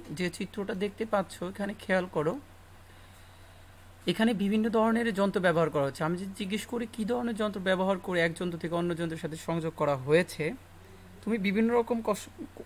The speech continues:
মানে প্রশ্নের উত্তর দিতে পারবে এখানে তুমি চাইলে। তুমি খে-, যদি খেয়াল করো, এখানে দেখো অনেক ধরনের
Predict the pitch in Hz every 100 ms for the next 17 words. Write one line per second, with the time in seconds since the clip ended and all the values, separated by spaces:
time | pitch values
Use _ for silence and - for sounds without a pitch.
0 | - 170 170 185 - 196 196 190 180 160
1 | 165 156 135 131 135 - 131 - - -
2 | 151 156 160 139 - - - - - -
3 | - 175 190 226 170 185 196 208 - -
4 | - - 208 208 208 185 220 220 190 -
5 | 220 349 208 226 220 233 233 226